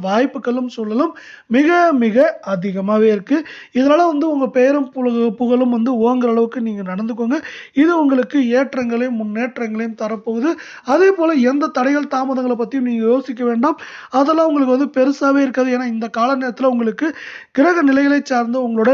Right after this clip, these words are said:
நிலைமை சூப்பரா இருக்கு அப்படிங்கிறது இன்னொரு முக்கியமான விஷயம். அது மட்டும் இல்லாம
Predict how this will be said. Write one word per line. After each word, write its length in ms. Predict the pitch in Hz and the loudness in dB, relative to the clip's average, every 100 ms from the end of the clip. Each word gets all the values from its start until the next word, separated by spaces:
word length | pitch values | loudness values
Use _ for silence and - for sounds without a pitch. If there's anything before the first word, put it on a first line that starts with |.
| 247 | 2
நிலைமை 300 | 220 285 302 285 | 2 4 2 2
சூப்பரா 400 | 285 285 277 269 254 233 | 0 0 0 0 0 0
இருக்கு 240 | 220 247 220 | -2 -2 -2
அப்படிங்கிறது 400 | 185 226 214 254 220 | -2 -4 -4 -4 -2
இன்னொரு 240 | 226 226 214 | -2 -2 -4
முக்கியமான 480 | 190 226 214 226 226 214 | -6 -4 -2 0 0 -2
விஷயம். 280 | - 349 - - - - 277 | -2 -4 -4 -16 -20 -2 2
அது 160 | 330 370 381 | 4 4 2
மட்டும் 300 | 381 381 349 | 0 0 2
இல்லாம 380 | 285 269 269 311 | 4 4 2 0